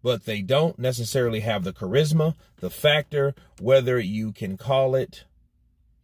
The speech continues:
or whether you to call it to fill a lot of the seats. And if you don't have that,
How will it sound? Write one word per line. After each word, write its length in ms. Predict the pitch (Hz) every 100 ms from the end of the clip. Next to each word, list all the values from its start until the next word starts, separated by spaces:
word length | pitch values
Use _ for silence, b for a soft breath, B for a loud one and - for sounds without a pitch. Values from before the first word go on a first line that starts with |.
| _ _
or 200 | 113 110
whether 320 | 117 143 139
you 320 | 120 117 117
to 200 | 107 113
call 380 | 95 143 160 131
it 140 | 98 - b b -
to 120 | 104
fill 500 | - 147 147 135 127
a 80 | 110
lot 380 | 104 120 135 -
of 160 | 113 95
the 80 |
seats. 580 | 107 - 151 - - - _ _ _ 120
And 180 | 120 -
if 220 | 123 113
you 160 | 117 110
don't 380 | 127 139 143
have 400 | 113 135 147 135
that, 260 | 98 95 -